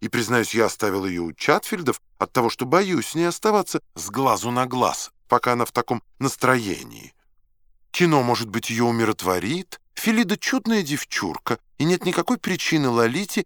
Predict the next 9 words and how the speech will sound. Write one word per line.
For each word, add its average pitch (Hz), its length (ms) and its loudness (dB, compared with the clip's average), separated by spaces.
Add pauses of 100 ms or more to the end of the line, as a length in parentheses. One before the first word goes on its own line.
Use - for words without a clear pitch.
(120)
недолюбливать 120 840 2
её. 85 180 -6 (260)
Право, 247 320 8
месье, 82 440 -6 (200)
я 156 160 6
всей 226 300 0
душой 190 360 2
сочувствую 180 760 0
вашей 147 320 2